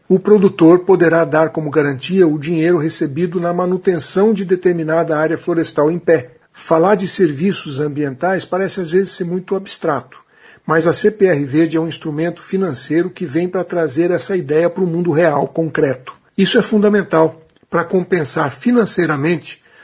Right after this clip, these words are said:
o produtor pelo trabalho de manter essa conservação.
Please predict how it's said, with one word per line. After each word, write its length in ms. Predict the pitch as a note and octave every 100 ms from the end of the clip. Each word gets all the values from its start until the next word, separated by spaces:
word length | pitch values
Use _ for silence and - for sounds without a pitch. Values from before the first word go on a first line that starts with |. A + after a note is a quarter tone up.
| -
o 120 | G#3+
produtor 560 | G#3 G#3+ G3+ G3 F#3 F3
pelo 200 | G3 F#3
trabalho 460 | G3+ F#3 D#3 D#3+
de 80 | D#3
manter 720 | F3+ F#3 F3 F#3 G3 G#3+ G3 -
essa 340 | F#3 E3+ -
conservação. 840 | E3+ F#3+ F3 - D#3+ D#3+ - D3 A#2+